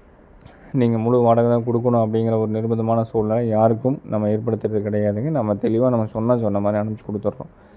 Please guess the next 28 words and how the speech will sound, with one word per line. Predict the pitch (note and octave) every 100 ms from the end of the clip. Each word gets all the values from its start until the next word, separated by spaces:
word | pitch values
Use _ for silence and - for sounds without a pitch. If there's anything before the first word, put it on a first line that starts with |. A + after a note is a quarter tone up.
| - - - -
அது | A#2
நம்ம | A#2 A#2
ரெண்டு | A#2 A#2+
நாள், | B2 C3+
மூணு | B2+ A#2+
நாள் | A#2+ B2+
வச்சு | A#2 A#2+
பராமரிக்கிற | B2 A2+ A#2+ B2 A2+ A2
செலவு | G#2 G#2+ A2 D3+
நம்ம | C3+ A2
வந்து | G#2 A2+ G#2+ G#2
எதுவுமே | A2+ B2 A#2+
வாங்குறது | G#2 G#2+ G#2+
கிடையாதுங்க. | G2+ G2+ G2+ G2+ G2+ - - - - - - - - - - - - - -
இந்த | - C3 C3+ B2
கண்ணோட | B2 C3 C3
விற்பனை | A2+ A2+ C3 A#2+
விலை | A2+ C#3+ B2
இருபது | A#2+ C3 B2
ஐந்நூறுங்க. | A2+ A2+ A2 G#2+ D#3+ -
ஒன்பது | A#2+ A#2+ A#2+
மாதமான | A#2 B2 B2+ A#2 C#3
சுழி | C3 A#2
சுத்தமான | A#2 A2+ G#2+ G#2+ B2
கண்ணு, | A#2 G#2+ C3
ஹெச் | B2 G2+ A2+
எஃப் | A2+
கண்ணு, | A2